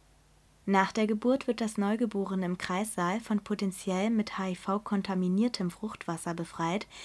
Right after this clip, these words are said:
in dem mütterliches Blut aus den Körperöffnungen des Kindes vorsichtig ausgestrichen wird. Dazu werden in null Komma neun prozentige Natriumchloridlösung getauchte Tupfer benutzt.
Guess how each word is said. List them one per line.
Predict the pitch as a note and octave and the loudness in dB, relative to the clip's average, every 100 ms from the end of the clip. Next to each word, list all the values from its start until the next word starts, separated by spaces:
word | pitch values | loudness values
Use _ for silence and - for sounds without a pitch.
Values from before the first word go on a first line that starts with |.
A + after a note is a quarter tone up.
| - - | -16 0
in | G#3 A3 | 6 8
dem | A#3 A3+ | 8 6
mütterliches | A#3+ A3+ G3+ F#3 F#3+ | 6 4 2 0 -4
Blut | - F3+ G3 - | -2 0 0 0
aus | G3 F#3 | -4 -2
den | G3 | -2
Körperöffnungen | F#3 G#3 G#3+ - F3 - F3+ F3 F3 | 0 0 0 -2 -2 -2 0 2 2
des | E3+ - | 0 -2
Kindes | - F#3+ F3+ G3 - | 0 2 2 0 -2
vorsichtig | F#3+ F#3 F#3 F3 - G3 | -2 0 0 -4 -4 -4
ausgestrichen | E3+ F3+ - - - E3 E3 D#3+ | -2 -2 -4 -6 -6 -4 -4 -4
wird. | D#3 - - - _ _ - | -6 -8 -16 -20 _ _ 4
Dazu | G3 F#3+ F#3+ B3+ C4+ | 6 6 4 0 2
werden | B3 A#3+ A3+ | 2 2 4
in | G#3 G3+ | 6 6
null | A#3 D#4+ | 6 2
Komma | A3 G3 F#3 | 2 2 4
neun | F3+ A#3 | 2 2
prozentige | A3+ G3 - F3+ F3+ F#3 F3 | 0 -4 -2 -2 -2 0 0
Natriumchloridlösung | E3+ F#3 - F#3 F3+ - F3+ A#3 - F3+ F3+ F#3+ G#3+ | 0 -2 -2 -2 -2 -2 -2 -2 0 -2 0 0 0
getauchte | A3 - F3+ - A#3 | 0 -2 -4 -2 -4
Tupfer | - - - E3+ | -4 -12 -6 -4
benutzt. | D#3+ D#3+ E3 E3 - | -2 -2 -2 -6 -12